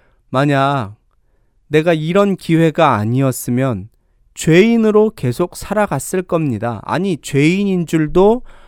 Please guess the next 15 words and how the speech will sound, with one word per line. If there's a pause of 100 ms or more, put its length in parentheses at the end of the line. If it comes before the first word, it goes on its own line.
(200)
모르고
지냈을
겁니다. (1000)
근데
막상
아프고
나니까
누가
시킨
것도
아닌데 (460)
그동안
지은
죄에
대해서